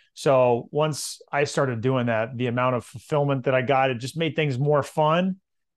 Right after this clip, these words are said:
and fulfilling, and my business grew. And I'm sure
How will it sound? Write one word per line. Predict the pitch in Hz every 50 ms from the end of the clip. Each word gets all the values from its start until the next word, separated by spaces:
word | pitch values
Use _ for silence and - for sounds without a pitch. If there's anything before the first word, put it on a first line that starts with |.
| _ -
and | - 143 151 160 160 135
fulfilling, | 139 131 - - 160 156 156 165 170 180 185 185 180
and | 151 147 147 147
my | 147 139
business | 131 117 160 165 160 175 131 117
grew. | 113 151 196 - 147 113 101 101 113 160 - -
And | 135 131 131 127 127 127 131
I'm | 123 131
sure | - - - 165 151 147 143 139 135 -